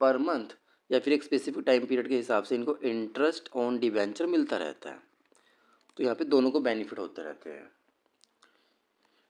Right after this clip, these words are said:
ठीक है। अब कंपनी ने डिबेंचर को सेल थोड़ी ना किया कि परमानेंट ही सेल कर दिया कि उसको कभी वापस नहीं लेगा। डिबेंचर को इश्यू किया जाता है।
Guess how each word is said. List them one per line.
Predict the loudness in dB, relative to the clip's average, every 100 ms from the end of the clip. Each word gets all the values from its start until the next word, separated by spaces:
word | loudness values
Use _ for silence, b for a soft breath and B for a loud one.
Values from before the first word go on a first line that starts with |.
| _ -14
ठीक | -10 -8
है। | -6 -6
अब | 0 2
कंपनी | 2 2 2
ने | 4
डिबेंचर | 4 4 2 4
को | 0
सेल | 0 2 4 4 4
थोड़ी | 2
ना | 2 2
किया | 0
कि | 0
परमानेंट | 2 2 4 2 0
ही |
सेल | 0 0 0
कर | -2
दिया | -2 -4
कि |
उसको | -2 -4
कभी | -2
वापस | 0 0 -2 -8
नहीं | -8
लेगा। | -4
डिबेंचर | -2 0 0 0
को | -2 0
इश्यू | 0 0 0
किया | 2
जाता | 2 0 -6
है। | -10